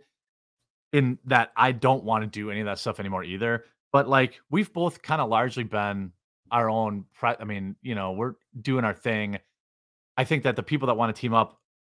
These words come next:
that's a good thing. I'm not saying one's better than the other. It can get lonely out there, you know, doing your own thing, standing alone a lot of times. But it's also, I think it's kind of cr-, I, these, like, big groups of people are kinda cringe too.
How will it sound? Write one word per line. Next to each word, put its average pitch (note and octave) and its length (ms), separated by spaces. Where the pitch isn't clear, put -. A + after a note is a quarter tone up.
that's A#2 280
a - 40
good A#2 240
thing. A2+ 280
I'm G#2 120
not A2 180
saying A#2+ 200
one's G#2+ 160
better G2+ 240
than F#2 120
the F#2+ 120
other. G2+ 360
It A#2+ 100
can D#3+ 120
get D3+ 180
lonely B2+ 340
out G#2+ 200
there, G#2 380
you B2+ 140
know, A2 60
doing A2+ 240
your G#2+ 120
own G2+ 120
thing, G#2 180
standing G#2 360
alone F#2+ 280
a G#2 40
lot G#2 180
of G#2 60
times. A2+ 460
But A2+ 380
it's C#3+ 160
also, B2 520
I A2+ 80
think A#2+ 240
it's - 140
kind A2+ 160
of F#2 100
cr-, - 200
I, G#2 160
these, G#2+ 200
like, F#2 240
big G#2+ 160
groups G2 280
of - 60
people F2+ 240
are D#2+ 60
kinda E2 240
cringe E2 360
too. E2+ 180